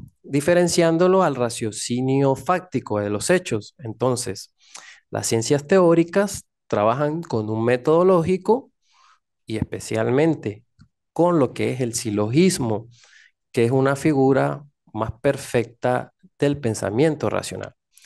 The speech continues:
En cambio, Aristóteles propuso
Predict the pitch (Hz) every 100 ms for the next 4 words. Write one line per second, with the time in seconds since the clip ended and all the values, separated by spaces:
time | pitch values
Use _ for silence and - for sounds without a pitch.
0 | - - - _ 120 127 127 165 147 151
1 | 185 185 - _ - 117 131 - - 165
2 | 175 185 180 - _ 151 123 - 208 -
3 | 107 120